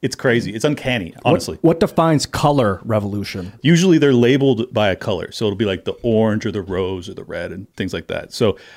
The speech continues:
Speaker 1: um, but there's a, a litany of them that happen in Eastern Bloc nations, like the break-off nations from Russia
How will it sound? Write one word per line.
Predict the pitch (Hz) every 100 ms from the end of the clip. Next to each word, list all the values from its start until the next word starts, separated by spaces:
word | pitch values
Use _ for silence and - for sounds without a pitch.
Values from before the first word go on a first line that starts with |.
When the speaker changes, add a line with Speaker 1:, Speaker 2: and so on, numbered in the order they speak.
| -
Speaker 1:
um, | 110 104 95 95 -
but | 123
there's | 139 131 123
a, | 117
a | 110
litany | 120 165 143
of | 117
them | 117 107
that | 101
happen | 113 101 104
in | 101 98 - _
Eastern | 135 117 127 104
Bloc | 110 104
nations, | 110 101 113
like | 98 -
the |
break-off | 92 98 95 107 -
nations | 107 - 110
from | - 101
Russia | 104 107 127